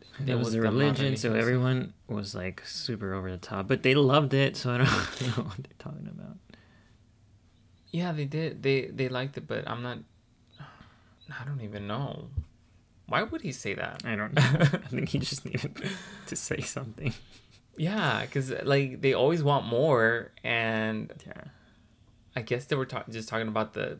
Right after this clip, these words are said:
Speaker 2: props. Sometimes, like, they mess up or something with, because of the props. But I don't really remember.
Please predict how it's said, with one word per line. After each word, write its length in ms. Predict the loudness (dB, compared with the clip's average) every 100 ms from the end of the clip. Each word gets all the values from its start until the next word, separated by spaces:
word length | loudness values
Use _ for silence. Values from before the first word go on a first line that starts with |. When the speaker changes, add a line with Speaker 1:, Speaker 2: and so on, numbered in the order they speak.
| -14
Speaker 2:
props. 400 | -4 0 0 -2
Sometimes, 480 | -6 -4 -4 -4 -2
like, 320 | -4 -4 -10
they 420 | -8 -6 -6 -8 -16 -20 _ -20 _ -20 _ -12
mess 300 | -10 -8 -6
up 220 | -8 -8
or 60 |
something 380 | -12 -12 -12 -12 -14
with, 80 | -16 -18
because 200 | -16 -14
of 60 |
the 60 | -10
props. 480 | -6 -4 -4 -10 -14 -18 -20 -20 -20 -20 -20 -20 _ -6
But 140 | -4
I 80 | -4
don't 240 | -4 -6 -4
really 240 | -4 -4
remember. 480 | -6 -10 -10 -12